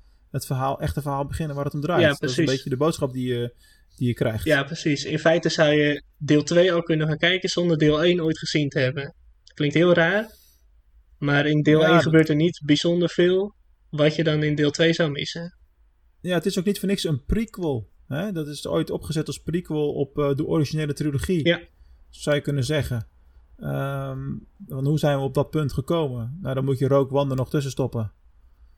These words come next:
Speaker 1: Nou.
Speaker 2: Ja.
Speaker 1: Ehm, alright. Laten we het eens even hebben over, ehm, Palpatine. Ik had daar moeite mee, man.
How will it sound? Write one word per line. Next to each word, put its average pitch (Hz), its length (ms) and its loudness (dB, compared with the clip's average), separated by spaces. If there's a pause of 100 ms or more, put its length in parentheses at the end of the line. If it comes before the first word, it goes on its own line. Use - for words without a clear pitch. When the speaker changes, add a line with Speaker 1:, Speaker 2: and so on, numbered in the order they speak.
(260)
Speaker 1:
Nou. 202 240 -4 (1600)
Speaker 2:
Ja. 180 300 -8 (1160)
Speaker 1:
Ehm, 180 580 0 (260)
alright. 147 560 2 (1040)
Laten 185 360 2
we - 60 -4
het 170 100 -2
eens 185 100 4
even 165 380 2
hebben 156 220 4
over, 147 640 0
ehm, 139 500 -6 (320)
Palpatine. 123 520 2 (340)
Ik 135 120 2
had 185 100 6
daar 123 140 4
moeite 156 300 6
mee, 117 140 0
man. 135 260 -2